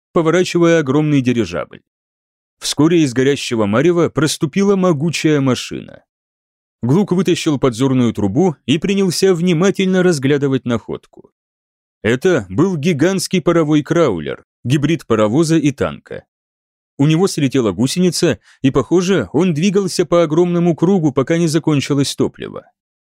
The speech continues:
Глук разглядел унылого мигбоя злых солнц, сидящего в тени паровой трубы.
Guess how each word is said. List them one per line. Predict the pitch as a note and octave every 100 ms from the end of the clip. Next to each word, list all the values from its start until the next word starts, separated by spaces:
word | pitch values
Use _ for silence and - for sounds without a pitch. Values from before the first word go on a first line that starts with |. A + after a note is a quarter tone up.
| -
Глук | A2+ F#3+ F3+
разглядел | F3+ C#3 D#3 D#3+ F#3+
унылого | F3+ F#3 F#3+ F3+
мигбоя | E3+ C#3+ D3 F3 E3
злых | D3+ E3 -
солнц, | - F#3+ C#3+ -
сидящего | - C#3 C#3 E3+ - D3+ D3
в | -
тени | D3 F3+
паровой | - E3+ D3+ C3
трубы. | A#2+ B2 G2+ A#1 G1+